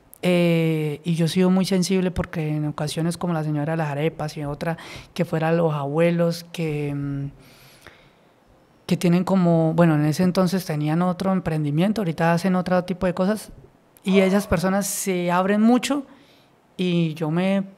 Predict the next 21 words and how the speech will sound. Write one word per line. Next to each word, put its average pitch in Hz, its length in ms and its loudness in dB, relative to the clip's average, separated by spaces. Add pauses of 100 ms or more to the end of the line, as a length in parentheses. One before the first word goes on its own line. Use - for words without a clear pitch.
(320)
par-, 156 280 -2 (420)
yo 170 100 -2
me 170 120 0
parto, 170 340 -4
weón, 147 300 -4
o 143 40 -6
sea, 147 180 -4
yo 147 220 -4
no 156 160 -2
puedo. 156 320 -2 (400)
Yo 160 120 -4
lloro, 202 280 2 (300)
detrás 143 300 -4
de 160 120 -2
cámara, 208 300 2
yo 175 140 2
viéndolo, 190 340 2
yo 185 120 0
lloro 175 220 2
igual 202 300 2
porque 196 340 -2